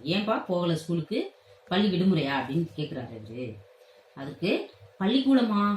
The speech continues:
அதெல்லாம் எங்க ஊரில் கிடையாது" என்றனர் சிறுவர்கள். "எங்க ஊர்ல கிடையாது" அப்படின்னு சொன்னாங்க அந்த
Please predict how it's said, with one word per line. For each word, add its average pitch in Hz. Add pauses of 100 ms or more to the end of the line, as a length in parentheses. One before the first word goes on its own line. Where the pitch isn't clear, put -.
(140)
அதெல்லாம் 185
எங்க 190
ஊரில் 226
கிடையாது" 170
என்றனர் 143
சிறுவர்கள். 139 (160)
"எங்க 151
ஊர்ல 175
கிடையாது" 165
அப்படின்னு 143
சொன்னாங்க 131
அந்த 165